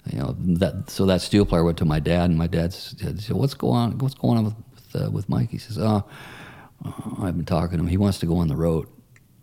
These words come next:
That's what he wants." And, uh, um,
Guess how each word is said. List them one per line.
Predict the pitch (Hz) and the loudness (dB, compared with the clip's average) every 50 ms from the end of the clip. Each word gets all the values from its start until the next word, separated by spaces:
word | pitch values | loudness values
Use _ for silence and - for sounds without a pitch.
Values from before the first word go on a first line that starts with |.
| - - _ - | -20 -20 _ -8
That's | - 90 92 90 90 | -4 -4 -2 -2 -2
what | 85 | -4
he | 78 76 | -2 -2
wants." | 76 82 87 85 - - - | 0 0 0 0 -2 -4 -8
And, | - - 82 82 80 78 78 78 76 | -4 -4 -2 -2 0 -2 -2 -2 -2
uh, | 78 78 78 80 - - - - _ _ _ _ _ _ _ _ _ _ _ - - | -2 -2 -4 -6 -8 -14 -20 -20 _ _ _ _ _ _ _ _ _ _ _ -12 -10
um, | - 151 151 117 - - - - - - | -8 -6 -6 -6 -8 -8 -10 -12 -16 -18